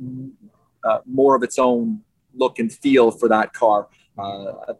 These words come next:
I don't believe that there's gonna be any twenty twenty-one eighty-sixes,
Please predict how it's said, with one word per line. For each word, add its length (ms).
I 80
don't 180
believe 300
that 340
there's 140
gonna 120
be 80
any 160
twenty 360
twenty-one 960
eighty-sixes, 960